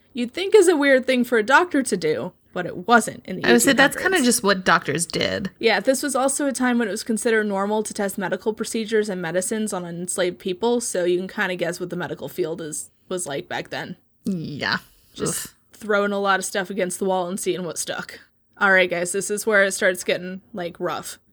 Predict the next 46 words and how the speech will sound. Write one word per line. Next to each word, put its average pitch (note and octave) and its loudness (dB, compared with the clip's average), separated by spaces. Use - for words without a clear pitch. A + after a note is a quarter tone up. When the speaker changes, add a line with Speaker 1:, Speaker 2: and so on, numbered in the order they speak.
Speaker 1:
Uh, G3 0
soon D#4 -2
after B3+ 0
her, B3 0
their A#3 0
marriage G3+ 0
began, F3+ -4
stories A3+ 2
of A3+ -4
Delphine's G#3+ -2
abuse G3 -4
against F#3 -4
her G3+ -6
slaves E3 -6
started D#3+ -4
to F3 -4
emerge. A2 -10
Residents C#4 -2
filed C4 4
complaints G3+ -4
leading G3 0
to G#3+ -4
investigations G#3+ -2
for G3+ -8
cruelty G#3 -4
to C4+ -4
slaves. E3 -4
Uh, F#3+ 2
New A#3 2
Orleans C#4+ 2
actually A3+ 0
had G#3 0
laws F#3 -2
that - -6
theoretically G3+ -2
protected F#3+ -6
chattel F3+ -2
servants G#3 -2
more F3+ -2
than F#3 -4
other F3 -2
parts F3+ -4
of - -16
the G3 -6
Deep F3+ -4
South. F3 -4